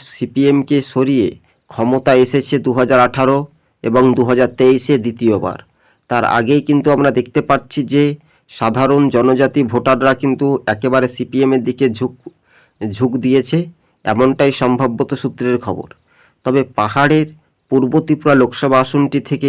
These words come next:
এবার জিতেন্দ্র চৌধুরী প্রার্থী হওয়ার সম্ভাবনা বেশি,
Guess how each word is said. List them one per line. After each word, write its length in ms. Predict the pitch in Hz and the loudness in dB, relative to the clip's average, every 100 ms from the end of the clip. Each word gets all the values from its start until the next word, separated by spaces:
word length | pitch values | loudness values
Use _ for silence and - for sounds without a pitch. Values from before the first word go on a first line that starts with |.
| 107 | 0
এবার 220 | 120 127 117 101 | 2 0 0 -6
জিতেন্দ্র 440 | 123 147 143 135 135 | -4 0 2 2 0
চৌধুরী 480 | - 131 117 131 127 | 2 0 0 -2 -2
প্রার্থী 400 | - 117 - 139 | -2 -4 -4 -2
হওয়ার 260 | 131 127 | -2 -2
সম্ভাবনা 580 | 123 120 127 117 131 131 123 - - _ - | -2 0 0 -2 0 0 -2 -8 -20 _ -8
বেশি, 400 | 98 123 120 | 0 0 2